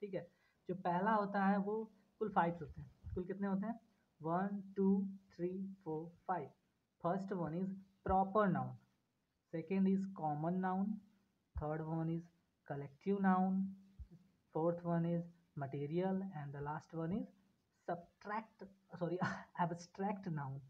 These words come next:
Proper noun का क्या मतलब है? थोड़ा एक example देता हूँ। जैसे मैंने बोला राम, not राम, किसी का नाम लेते हैं और कोई नाम लेते हैं,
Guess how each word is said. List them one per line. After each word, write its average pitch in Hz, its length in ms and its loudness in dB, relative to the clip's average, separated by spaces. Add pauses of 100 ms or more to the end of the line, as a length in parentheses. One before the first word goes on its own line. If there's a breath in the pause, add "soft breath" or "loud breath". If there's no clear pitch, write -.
(640)
Proper 185 340 4
noun 220 220 4
का 214 80 0
क्या 175 160 2
मतलब 151 240 -4
है? 190 100 -8
थोड़ा 214 140 -4
एक 196 100 0
example 160 420 2
देता 143 180 -6
हूँ। 151 80 -6
जैसे 180 180 -4
मैंने 214 160 -2
बोला 202 240 2
राम, 143 380 -2 (920)
not 170 240 -4
राम, 143 260 -8 (360)
किसी 185 200 -8
का 190 60 -4
नाम 139 320 -6
लेते 131 180 -12
हैं 139 80 -16
और 135 160 -12
कोई 135 140 -16
नाम 135 140 -14
लेते - 260 -16
हैं, - 80 -20